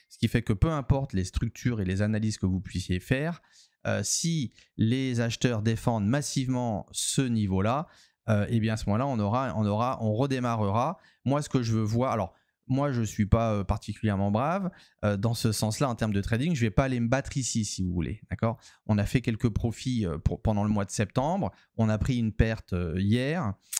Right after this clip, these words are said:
Euh, donc, c'est fini pour nous les achats, quoi, en fin de compte. Et les, et les ventes, on voit bien qu'on arrive sur ce support ici, euh, et sur toutes les cryptos, donc c'est compliqué. Donc là, en fin de compte, on va laisser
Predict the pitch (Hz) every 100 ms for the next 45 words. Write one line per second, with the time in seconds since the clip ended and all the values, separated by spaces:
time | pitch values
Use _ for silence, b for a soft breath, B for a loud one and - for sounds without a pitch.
0 | - 113 104 101 98 131 143 - - -
1 | - 107 - 117 151 156 107 131 139 107
2 | 117 110 92 87 64 - 92 - 78 -
3 | 123 120 123 123 123 120 151 185 - 123
4 | 117 120 139 160 123 113 113 135 131 -
5 | 101 117 - 113 104 135 117 107 - 156
6 | 175 B B B B - 117 135 127 147
7 | - 185 175 - 165 202 147 117 143 143
8 | 120 123 110 110 110 196 180 165 156 160
9 | 123 113 139 160 190 180